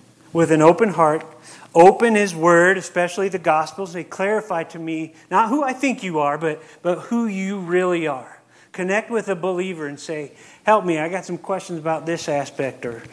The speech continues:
this aspect of, of Jesus." Ask him to clarify. There's a second group that was completely closed off to Jesus. It's the religious leaders.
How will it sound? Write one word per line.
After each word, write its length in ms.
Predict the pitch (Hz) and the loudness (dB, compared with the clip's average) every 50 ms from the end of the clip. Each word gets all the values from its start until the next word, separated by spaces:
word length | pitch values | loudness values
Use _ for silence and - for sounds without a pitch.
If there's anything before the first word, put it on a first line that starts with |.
| - - - - - - | -18 -18 -18 -12 0 2
this 200 | 151 143 - 151 | 2 4 4 4
aspect 560 | 139 131 127 127 - - 131 123 113 - - | 4 4 2 0 -6 -8 -8 -8 -8 -8 -10
of, 360 | 120 110 107 - - - - | -10 -10 -10 -14 -18 -16 -14
of 160 | 123 117 107 | -14 -14 -12
Jesus." 500 | - - 120 113 107 104 - 104 - - | -12 -12 -10 -10 -12 -12 -14 -14 -12 -8
Ask 260 | 123 131 143 135 - | -6 -6 -6 -6 -4
him 120 | - 143 139 | -4 -4 -4
to 60 | 131 | -4
clarify. 680 | 127 - - 131 120 110 101 - - - - - - - - - - - - - - - - - - - - _ - - _ _ - _ _ _ _ _ _ _ _ _ _ _ - - _ _ _ _ _ _ _ _ _ _ _ _ _ _ _ _ _ _ _ _ _ _ _ _ _ _ _ _ _ _ | -6 -6 -8 -8 -8 -8 -12 -16 -18 -18 -18 -18 -20 -20 -20 -20 -20 -20 -20 -20 -20 -20 -20 -20 -20 -20 -20 _ -20 -20 _ _ -20 _ _ _ _ _ _ _ _ _ _ _ -20 -20 _ _ _ _ _ _ _ _ _ _ _ _ _ _ _ _ _ _ _ _ _ _ _ _ _ _ _ _ _ _
There's 220 | - 156 151 143 131 | 2 2 2 2 2
a 40 | 127 | -2
second 420 | - - 185 180 - 156 135 - | -2 -2 -2 -2 -2 -6 -10 -10
group 220 | - 127 120 101 - _ - - - _ _ _ _ _ _ _ _ _ _ _ _ _ _ _ _ - _ _ _ _ _ _ _ - _ _ _ _ _ _ _ _ | -12 -14 -14 -16 -18 _ -20 -20 -20 _ _ _ _ _ _ _ _ _ _ _ _ _ _ _ _ -20 _ _ _ _ _ _ _ -20 _ _ _ _ _ _ _ _
that 100 | - 147 | -6 -6
was 140 | 143 127 120 | -6 -6 -8
completely 760 | - - 135 127 - - - 185 190 180 - 156 151 147 127 | -8 -8 -8 -8 -8 -4 -2 -2 -2 -2 -4 -4 -4 -4 -4
closed 680 | - - - - - 160 160 156 151 139 131 120 - | -6 -10 -12 -6 0 2 4 6 4 4 2 -2 -4
off 600 | 127 127 127 113 104 - - - - - - - - _ _ _ _ _ _ _ _ _ _ _ _ _ - - - - | -4 -2 -2 -4 -6 -8 -12 -16 -20 -20 -20 -20 -20 _ _ _ _ _ _ _ _ _ _ _ _ _ -20 -20 -18 -10
to 120 | - 139 | -8 -8
Jesus. 600 | 120 120 123 131 127 123 120 113 110 - - - | -6 -4 -4 -2 -2 -2 -4 -6 -8 -10 -8 -8
It's 80 | 139 127 | -6 0
the 120 | - 165 | 2 4
religious 580 | 156 170 180 175 185 185 170 185 190 - - - | 6 6 6 6 6 6 6 4 2 2 0 -2
leaders. 680 | 151 151 156 156 135 131 117 - - - - - - | -2 0 0 0 0 -2 -4 -8 -12 -16 -18 -18 -20